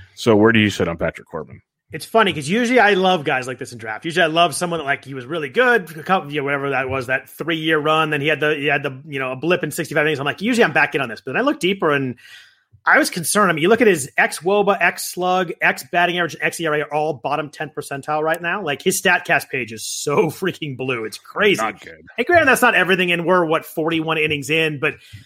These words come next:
Speaker 2: you know, the sinker, sinker's getting killed right now. He throws that twenty-eight percent of the time. He's at eight eighty-three slugging against that pitch right now, which is just horrendous. That's like turning everybody into a freaking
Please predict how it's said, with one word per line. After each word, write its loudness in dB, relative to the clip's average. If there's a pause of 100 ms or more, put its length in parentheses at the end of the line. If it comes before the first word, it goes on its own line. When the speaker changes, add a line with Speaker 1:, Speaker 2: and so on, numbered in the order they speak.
(160)
Speaker 2:
you 0
know, 0
the -4
sinker, 2
sinker's 0
getting -2
killed -2
right 0
now. 0
He -2
throws -2
that -2
twenty-eight -6
percent -6
of -6
the -20
time. 0
He's -6
at -8 (200)
eight 0
eighty-three -4
slugging -6
against -6
that -2
pitch -4
right 0
now, 0
which -6
is -14
just -6
horrendous. -6
That's -8
like -6
turning -2
everybody 2
into -2
a -4
freaking -4